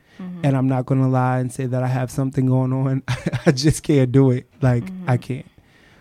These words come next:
Speaker 2: Um, so, yeah, I'm just conscious of that, and I'm rebuilding.
Speaker 1: I love that. I think,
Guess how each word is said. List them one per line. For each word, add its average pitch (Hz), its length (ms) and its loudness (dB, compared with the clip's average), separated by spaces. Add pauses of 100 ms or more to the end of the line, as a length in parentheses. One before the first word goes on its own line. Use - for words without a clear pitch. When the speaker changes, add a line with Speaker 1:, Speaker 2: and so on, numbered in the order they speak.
(140)
Speaker 2:
Um, 120 480 0 (460)
so, - 160 0
yeah, 151 260 2
I'm 127 140 2
just 131 420 -2 (480)
conscious 135 460 -2
of 123 120 -4
that, 120 160 -4
and 120 100 -2
I'm 113 140 -2
rebuilding. 120 540 -4 (800)
Speaker 1:
I 190 80 -12
love 180 220 -14
that. 220 240 -20 (120)
I 190 100 -8
think, 190 300 -10